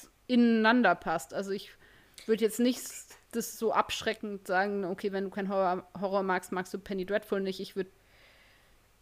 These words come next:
Speaker 2: das ausprobieren.
Speaker 1: Also jetzt so dann auf deine, auf deinen, äh, ein-, ein-,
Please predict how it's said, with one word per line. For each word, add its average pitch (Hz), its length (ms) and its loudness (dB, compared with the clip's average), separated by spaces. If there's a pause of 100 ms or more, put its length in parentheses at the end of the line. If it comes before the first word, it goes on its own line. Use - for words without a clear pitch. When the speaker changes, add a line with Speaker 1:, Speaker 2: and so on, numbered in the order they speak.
(300)
Speaker 2:
das 214 180 -2
ausprobieren. 214 600 4
Speaker 1:
Also 302 280 6
jetzt 285 340 4
so 294 160 0
dann 269 320 4
auf 240 240 2
deine, 277 560 4
auf 226 160 -2
deinen, 254 600 0
äh, - 20 -4
ein-, 233 640 0
ein-, 226 340 -2